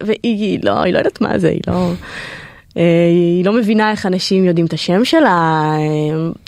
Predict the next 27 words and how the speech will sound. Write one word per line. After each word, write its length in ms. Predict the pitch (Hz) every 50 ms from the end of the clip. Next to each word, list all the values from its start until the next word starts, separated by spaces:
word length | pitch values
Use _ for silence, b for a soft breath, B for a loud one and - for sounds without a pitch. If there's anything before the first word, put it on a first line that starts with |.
| -
אבל 300 | 240 247 262 285 285 285 - - - _ _ _ - - _ _ _ - _ - _ _ _ - - - -
כרגע 340 | - 240 240 277 320 330 403 339
זה, 80 | 269 220 202 196 - -
זה 120 | 196 190
עוד 140 | 196 196 170
בסדר, 480 | 165 170 - - 220 220 185 156 143 - - - -
אה, 40 | 165 156 151 156 156 156 156 151
וגם 360 | 160 165 156 175 170 165 170
שוב, 340 | 165 - 330 370 262 170 165
אנשים 440 | 160 160 160 - - 262 311 311
הם 140 | 226 170 156
באמת 340 | 156 156 151 156 190 220 -
מקסימים, 480 | 185 - - - - 175 202 233 220 180
הם 160 | 156 156 156
באים 320 | 160 151 170 214 262 240
בטוב, 440 | 175 151 - - - 233 226 185 170
הם 160 | 160 151 151
באים 240 | 147 151 170 202 226
להרים 440 | 226 214 175 160 160 170 214 262 233 190
ולפרגן, 640 | 180 165 165 - - 165 156 151 156 202 240 247 208 196
ומה 1160 | 160 151 135 160 - - - - - - - - - - - - - - - - - 185 190 214
שהזוי 600 | - - 339 262 208 170 151 156 214 330 370 254
זה 80 | 190
שגם 500 | 175 - - - - - 160 - 170 156
הרבה 220 | 151 151 151 - 247
יותר 180 | 294 - 359 339 294
אנשים 340 | 220 - - - 277 359